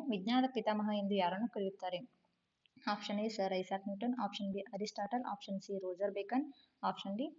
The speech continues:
ರಾಬರ್ಟ್ ಬ್ರೌನ್. ಹಾಗಾದ್ರೆ ವಿಜ್ಞಾನದ ಪಿತಾಮಹ ಅಂತ ಯಾರನ್ನು ಕರೀತಾರ ಅಂತ ನೋಡಿದ್ರೆ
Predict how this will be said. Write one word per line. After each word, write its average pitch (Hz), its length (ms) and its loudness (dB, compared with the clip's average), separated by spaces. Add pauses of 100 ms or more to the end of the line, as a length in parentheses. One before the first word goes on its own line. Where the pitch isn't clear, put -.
ರಾಬರ್ಟ್ 202 380 2
ಬ್ರೌನ್. 226 260 2 (320)
ಹಾಗಾದ್ರೆ 190 420 2
ವಿಜ್ಞಾನದ 220 460 2
ಪಿತಾಮಹ 214 360 2
ಅಂತ 202 140 0
ಯಾರನ್ನು 190 280 2
ಕರೀತಾರ 214 340 -2
ಅಂತ 208 200 -6
ನೋಡಿದ್ರೆ 180 380 0